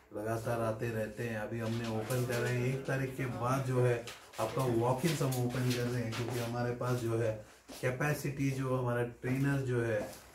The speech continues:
रिटर्न आ जाएंगे तो कैपेसिटी आपको मिल जाएगी। तो दोस्तों आपको ऐसे मैजिकल कुशन, आप देख रहे हो मैजिकल कुशन जो है आप बना सकते हो इसी प्रोडक्ट से, जिससे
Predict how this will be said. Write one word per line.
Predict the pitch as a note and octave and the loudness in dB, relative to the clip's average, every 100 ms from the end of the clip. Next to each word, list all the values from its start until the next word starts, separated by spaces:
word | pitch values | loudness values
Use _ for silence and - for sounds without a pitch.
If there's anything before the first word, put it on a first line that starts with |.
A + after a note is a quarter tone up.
| - | -4
रिटर्न | A#2 B2 B2 | -2 0 0
आ | B2 | 0
जाएंगे | B2 A#2+ A#2+ | 0 -2 -2
तो | A#2+ | -4
कैपेसिटी | A#2 A2+ A2 A2 A#2 A#2+ | -4 -2 -2 -4 -6 -4
आपको | A2+ G#2+ - D3+ - - - | -2 -2 -4 -4 -6 -16 -12
मिल | A2 G#2 | -8 -4
जाएगी। | G2 F#2+ F#2+ F2+ - - - - | -4 -4 -6 -12 -18 -20 -16 -8
तो | C3+ | -4
दोस्तों | B2+ C#3 C3+ D3+ | -2 -2 0 2
आपको | C3+ - C#3 | 2 2 0
ऐसे | B2+ C#3+ C#3 C#3 - - A2+ | 0 0 0 0 -4 -8 -6
मैजिकल | A#2+ B2 B2+ C3+ C#3 | -2 0 0 0 0
कुशन, | C#3 B2 A#2 B2+ | 0 -2 -2 -2
आप | A#2+ | -2
देख | A2+ A#2+ | -2 -2
रहे | B2+ | -2
हो | |
मैजिकल | A#2 A2+ A2+ A#2+ B2 B2 | -2 -2 -2 -4 -2 -4
कुशन | - A#2 C3 A#2+ | -2 -6 -4 -4
जो | A#2 A2 | -2 -2
है | G#2+ F#2 F2 - - - - G#2+ | -2 -6 -8 -14 -16 -18 -10 -4
आप | G#2+ - | -4 -2
बना | A#2 A#2+ | -2 0
सकते | B2 A#2 - | 0 -2 -2
हो | A2+ | -4
इसी | A2 G#2+ A2+ | -4 -4 -4
प्रोडक्ट | G#2+ G#2 G#2+ | -4 -2 -4
से, | G#2 G2+ - - - - - C#3 C#3+ - A2+ | -4 -6 -6 -10 -18 -20 -16 -12 -12 -8 -8
जिससे | A2 C3 | -4 0